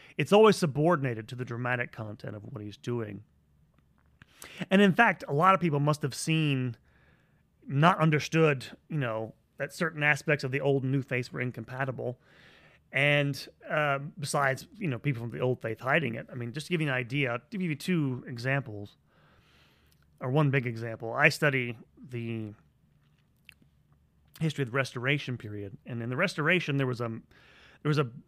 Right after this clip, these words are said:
um, a brief persecution of Catholics in sixteen seventy-eight, seventy-nine, eighty, eighty-one, I should say, um, during what's called the Popish Plot. There was a, a fictitious plot that somebody made up for reasons I won't go into here, um,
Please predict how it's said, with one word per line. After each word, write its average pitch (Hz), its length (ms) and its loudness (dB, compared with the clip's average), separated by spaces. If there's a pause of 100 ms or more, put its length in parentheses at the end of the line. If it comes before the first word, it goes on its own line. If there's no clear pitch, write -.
(140)
um, 120 360 0
a 135 80 -2
brief 156 320 4
persecution 151 640 -2
of - 80 -10
Catholics 127 480 0
in 131 120 -8
sixteen 131 360 -6
seventy-eight, 123 600 -4
seventy-nine, 117 560 -8
eighty, 123 380 0 (460)
eighty-one, 110 420 -8
I 107 40 -12
should 135 180 -16
say, 120 200 -8 (760)
um, 135 500 2 (480)
during 139 160 -2
what's 127 140 -4
called 127 140 -2
the 113 60 -8
Popish 127 400 -2
Plot. 123 280 -4
There 156 80 2
was 151 140 4
a, 131 280 2
a 131 80 -6
fictitious - 540 -2
plot 127 480 -4
that - 80 -18
somebody 117 260 -6
made 110 240 -6
up 110 180 -6
for 113 140 -12
reasons 110 300 -4
I 107 40 -8
won't 113 120 -10
go 107 120 -12
into 107 180 -10
here, 113 400 -2 (720)
um, 117 480 0